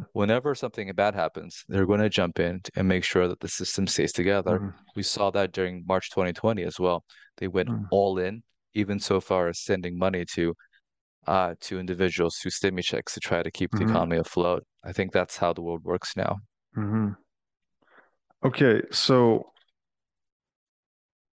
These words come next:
Speaker 2: when the market, I, I think this is what you said, so correct me where I'm wrong, when the market cannot express itself through interest rates, as we've seen in Japan, right, the, the inevitable outcome is a weaker currency.
Speaker 1: Yes.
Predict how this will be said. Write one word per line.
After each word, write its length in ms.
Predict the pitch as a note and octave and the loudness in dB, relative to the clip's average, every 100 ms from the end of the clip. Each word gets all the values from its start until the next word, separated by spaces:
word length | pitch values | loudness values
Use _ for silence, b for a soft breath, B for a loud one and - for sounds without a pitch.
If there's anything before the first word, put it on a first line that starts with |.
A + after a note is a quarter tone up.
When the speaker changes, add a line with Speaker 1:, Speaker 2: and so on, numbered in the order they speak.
| _ _ | _ _
Speaker 2:
when 300 | - C3 D#3 | 2 6 8
the 60 | D3+ | 10
market, 480 | C#3 C3 B2 G#2+ - | 10 8 6 4 6
I, 260 | G#2 - | 4 4
I 40 | G2+ | 2
think 240 | - A#2+ | 2 2
this 180 | G#2 - | 2 2
is 60 | G#2 | 2
what 80 | |
you 80 | G2 | 4
said, 280 | - G#2+ G2+ | 4 2 2
so 120 | G2 | 0
correct 240 | - - G2+ | 0 0 4
me 60 | |
where 140 | G2 F#2+ | 4 4
I'm 80 | |
wrong, 320 | G2+ A2 G2+ G2 B B B - | 4 4 4 2 B B B 2
when 120 | B2+ | 4
the 60 | |
market 300 | C#3+ D#3 D3+ | 6 4 2
cannot 320 | - D3+ D3 B2 | 2 4 4 4
express 500 | - - B2+ B2 A2+ | 0 0 2 4 2
itself 480 | - A#2 A2+ - - | 2 4 2 2 2
through 140 | A2+ | 4
interest 420 | A2+ A2+ G#2 - F2+ | 4 4 2 2 2
rates, 560 | F#2 D#2+ - - - _ _ _ _ _ _ _ _ _ _ _ _ - | 2 2 0 -4 -6 _ _ _ _ _ _ _ _ _ _ _ _ 0
as 200 | G2+ G2 | 2 4
we've 140 | F#2+ | 2
seen 220 | - G#2+ | 4 6
in 100 | G2+ | 6
Japan, 480 | F#2+ F#2 A2 F#2+ F#2+ | 4 2 2 4 4
right, 360 | F#2+ G2 G2+ - | 4 4 2 2
the, 220 | G2+ - | 2 2
the 140 | G#2 | 4
inevitable 640 | G#2 G#2 G#2+ A2 G#2 G2+ F#2 | 6 8 6 6 4 6 6
outcome 540 | G2+ - - G2+ F#2+ | 4 2 0 4 4
is 100 | F#2 | 4
a 100 | F#2+ | 4
weaker 300 | F#2 F#2 F#2 | 4 2 0
currency. 580 | - F2 D#2 - - - _ _ _ _ _ _ _ _ _ _ _ F#2+ | 0 -2 -2 -2 -6 -8 _ _ _ _ _ _ _ _ _ _ _ 0
Speaker 1:
Yes. 480 | F#2 F2 - - | 0 0 -8 -20